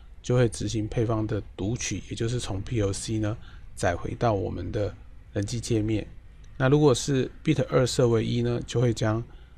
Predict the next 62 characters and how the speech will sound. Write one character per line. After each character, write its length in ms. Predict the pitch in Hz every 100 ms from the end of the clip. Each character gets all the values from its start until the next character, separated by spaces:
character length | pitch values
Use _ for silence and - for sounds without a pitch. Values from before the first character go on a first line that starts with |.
| - -
配 180 | 139 117
方 260 | 120 117
呢， 160 | 117 113
从 180 | - 117
我 120 | 120
们 120 | 107 104
的 220 | 110 - -
人 180 | 107
机 220 | 117 - 123
呢， 180 | 120 113
载 200 | - 113 -
入 140 | 120
到 260 | 113 120 110 - - -
P 180 | - 123
L 120 | 110
C 220 | 117 131
里 100 | 120
面 220 | 113 120 107
呢， 120 | 101
做 200 | - 117
一 60 |
个 80 | 117 117
更 280 | 110 107
替。 280 | 107 117 95 - - - - - - -
这 120 | - 175
样 140 | 170
子 120 | -
呢， 160 | 135 127
利 100 | 143
用 160 | 143 131
这 120 | 139
些 360 | - 131 127 131
各 120 | -
个 120 | 123 113
bit 280 | 131 120
的 80 | 113
设 240 | 117 - 117
定 220 | 123 113
呢， 160 | 107 107
我 100 | 98
们 80 | 104
就 120 | 123
可 140 | -
以 60 | 98
控 260 | - 131
制 220 | 117 - 107
配 260 | - 113
方 180 | 113 107
的 80 | 110
改 180 | - - -
变。 200 | 120 98 - - - - - - - -
如 120 | 175
果 80 | 185
我 60 |
们 100 | 147
要 60 | 160
检 240 | - 113
查 240 | 101 101 107
配 280 | - 131 120
方 240 | 117 117
的 100 | 110
话， 300 | 104 117 107